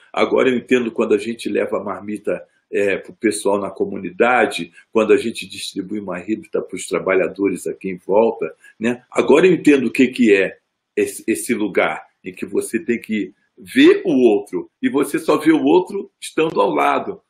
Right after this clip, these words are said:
né? E eu não percebia isso na época. Eu, eu, a minha,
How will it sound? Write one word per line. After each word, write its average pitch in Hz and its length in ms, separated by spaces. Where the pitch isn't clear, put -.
né? 113 120
E 131 60
eu 143 80
não 160 180
percebia 160 760
isso 139 340
na 123 160
época. 95 400
Eu, 107 300
eu, 98 220
a 110 100
minha, 110 540